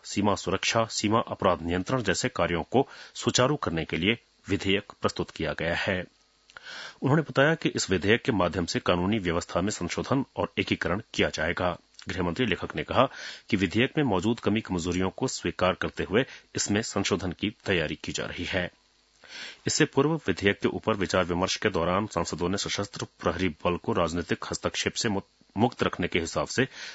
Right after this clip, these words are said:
कानून बनाने की बात पर जोर दिया था। प्रतिनिधि सभा की आज की बैठक में सांसदों ने भ्रष्टाचार को कम करने, ग्रे लिस्ट से देश को हटाने, विकास निर्माण, विकास जैसे विषयों पर सरकार का ध्यान आकृष्ट किया।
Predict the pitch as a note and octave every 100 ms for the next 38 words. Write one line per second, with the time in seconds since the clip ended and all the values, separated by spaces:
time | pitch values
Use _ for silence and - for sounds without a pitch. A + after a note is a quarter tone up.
0 | - A2 A2 C3+ A2 F2+ E2+ D#2 - E2+
1 | F2 D#2 G#2 G#2+ _ _ _ E2+ E2+ F2
2 | C#2+ D#2+ E2 - F2+ - _ - - -
3 | - - G2+ G#2+ C3+ C#3 B2+ C3 - -
4 | F2+ - D#2+ E2+ F2+ - A2 - E2+ -
5 | E2+ G2+ F#2+ E2+ F2 - G2 G2+ - C3
6 | - - G2+ G#2 E2+ E2 B2+ - - -
7 | - E2+ A#2+ B2 A2+ - - C3+ A#2+ F#2+
8 | G2 - F2+ F2 E2+ F#2+ A#2 - - F2+
9 | G2+ G2+ - D#2+ E2 F#2 G#2+ - F2 F#2
10 | A2+ A2+ F2 - F#2 - F2 D#2+ A2+ -
11 | - - - G#2 F#2+ G2+ G2 F2 F#2+ _
12 | - D#2 F#2 D#2 - - - - G2+ F2+